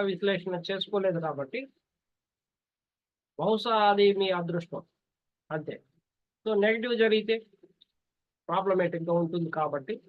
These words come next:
so, అవేర్‌నెస్‌గా మా శాకాంబరి జ్యోతిషాలయం కొన్ని విషయాలు మీకు తెలియజేస్తా ఉంది.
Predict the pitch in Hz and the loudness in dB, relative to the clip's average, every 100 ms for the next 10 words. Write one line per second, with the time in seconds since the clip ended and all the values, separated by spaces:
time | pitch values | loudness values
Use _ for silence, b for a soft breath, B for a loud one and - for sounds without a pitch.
0 | _ _ _ - 175 165 185 214 220 196 | _ _ _ -8 -2 2 2 2 2 0
1 | 196 190 180 170 165 175 175 175 175 165 | 0 -2 -2 -4 -4 -6 -4 -4 -4 -4
2 | 160 160 156 165 156 156 151 151 147 139 | -4 -6 -8 -6 -6 -6 -8 -8 -6 -6
3 | 165 160 147 139 135 135 156 160 143 165 | -6 -6 -4 -6 -6 -4 -2 -2 -4 -4
4 | 160 175 | -6 -6